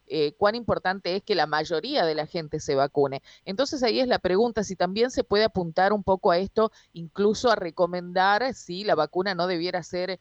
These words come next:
obligatoria dentro de un calendario que, bueno, ya conocemos, incorporarla ahí, ¿no?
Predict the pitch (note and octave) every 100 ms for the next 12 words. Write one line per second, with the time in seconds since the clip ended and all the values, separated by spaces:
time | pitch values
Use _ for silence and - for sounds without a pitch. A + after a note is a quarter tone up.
0 | _ - E3 E3+ D#3+ G3 G3+ G#3 E3 F3
1 | F#3 D#3+ E3+ F3 D#3+ D#3 D#3+ F3 F3+ F#3+
2 | F3 D3 C#3+ C3+ C3 D#3 B2+ A#2 - D3+
3 | D3+ D3 B3+ F#3 E3+ D#3+ D3+ - D#3 E3
4 | E3+ G3 A3 D3+ E3 A#3